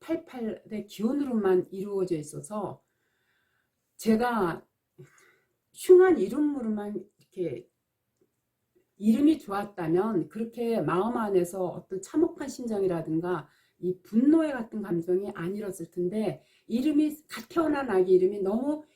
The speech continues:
흉한 배아우름만 지어져서 너무 이제 마음이 아주 불편했었던 거예요. 예를 들어서 다른 데서 장명을 했다라면 "그거 봐라, 우리 학회가 아니면 이렇게 이름을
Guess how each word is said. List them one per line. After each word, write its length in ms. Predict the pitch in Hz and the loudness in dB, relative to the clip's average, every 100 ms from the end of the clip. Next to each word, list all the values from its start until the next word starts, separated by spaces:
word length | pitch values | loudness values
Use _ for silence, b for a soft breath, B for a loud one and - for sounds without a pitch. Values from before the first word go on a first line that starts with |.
| B | B
흉한 500 | - 370 370 359 339 - _ _ _ _ _ | 8 10 10 6 0 -6 _ _ _ _ _
배아우름만 680 | 202 240 269 254 226 208 196 | -8 -4 -4 -4 -4 -2 -4
지어져서 760 | 196 180 175 165 - 175 - - b b | -2 0 0 -2 -4 -6 -6 -8 b b
너무 560 | 180 226 285 294 233 180 | -2 2 2 2 2 2
이제 420 | 165 156 135 - | 2 -4 -6 -8
마음이 580 | 156 175 185 180 196 190 - | -6 0 2 4 2 0 -14
아주 260 | 165 170 - | -12 -12 -12
불편했었던 840 | 240 220 269 240 226 190 170 160 | -12 -6 -4 -4 -6 -6 -2 -2
거예요. 420 | 151 - - - _ _ _ _ _ b b b b | -4 -10 -16 -16 _ _ _ _ _ b b b b
예를 300 | 196 220 214 | -4 0 0
들어서 580 | 185 175 - 175 202 - - _ _ _ _ _ b b b | 0 -2 -2 -2 0 0 -4 _ _ _ _ _ b b b
다른 360 | - 190 262 302 | -4 0 2 0
데서 240 | 277 - | 0 -4
장명을 500 | - 180 208 226 226 | -4 -2 0 0 0
했다라면 600 | 226 - 196 175 175 190 | -2 -2 -4 0 4 4
"그거 260 | 190 269 320 | 2 -4 -4
봐라, 420 | 302 180 170 190 | -4 -4 -2 -2
우리 220 | 185 196 | -4 -2
학회가 340 | 240 233 233 214 | -4 -4 -6 0
아니면 220 | 170 190 | 2 2
이렇게 280 | 202 190 233 | -2 -8 -6
이름을 520 | 190 185 196 226 302 | -4 0 -2 -4 -10